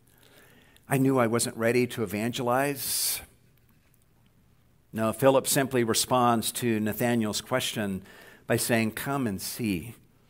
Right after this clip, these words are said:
He simply wants Nathanael to come to Jesus, even with his doubts and his question, knowing that Jesus will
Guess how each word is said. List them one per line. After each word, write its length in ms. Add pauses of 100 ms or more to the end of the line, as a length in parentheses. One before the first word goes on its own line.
(840)
He 100
simply 420
wants 440
Nathanael 640
to 180
come 480
to 160
Jesus, 800 (420)
even 400
with 220
his 200
doubts 640 (540)
and 120
his 140
question, 720 (1200)
knowing 480
that 140
Jesus 540
will 560